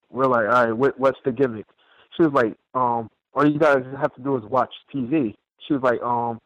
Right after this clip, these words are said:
"It takes about, uh, twenty to, uh, twenty-five minutes, thirty minutes." And she was like, um, "You guys get paid at the end." So we're, we're like, "What's the gimmick?" She's like,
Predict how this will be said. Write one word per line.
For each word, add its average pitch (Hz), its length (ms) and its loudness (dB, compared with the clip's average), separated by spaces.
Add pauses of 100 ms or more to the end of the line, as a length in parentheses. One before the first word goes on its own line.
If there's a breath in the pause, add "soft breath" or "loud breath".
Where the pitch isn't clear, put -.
(280)
"It 120 80 -16
takes 143 220 0
about, 123 360 2
uh, 117 280 0 (180)
twenty 143 420 -2
to, 120 160 -4 (360)
uh, 120 160 2
twenty-five 135 520 0
minutes, 131 380 -6
thirty 135 220 0
minutes." 131 360 -6 (440)
And 120 280 -6
she 139 60 0
was 123 160 0
like, 120 300 0
um, 113 340 -2
"You 139 80 -4
guys 131 160 4 (100)
get 120 160 -2
paid 139 200 0
at 120 180 0
the 120 140 -6
end." 110 240 -6 (1040)
So 135 80 4
we're, 127 240 6
we're 127 160 2
like, 123 200 2
"What's 120 260 -4
the 120 60 -6
gimmick?" 123 380 -2
She's 127 160 -8
like, 120 240 -2